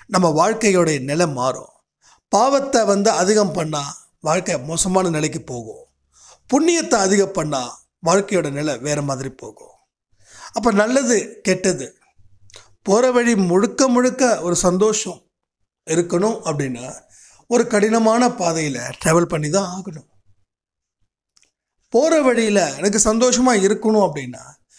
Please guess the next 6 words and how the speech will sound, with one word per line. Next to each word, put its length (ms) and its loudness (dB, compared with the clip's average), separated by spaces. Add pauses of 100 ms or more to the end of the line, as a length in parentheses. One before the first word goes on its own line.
(200)
உங்களுக்கு 340 0
பிடிச்ச 420 2
பாதையில 400 0
போலாம். 560 -8 (180)
ஆனா 260 0
முடிவுன்றது 800 0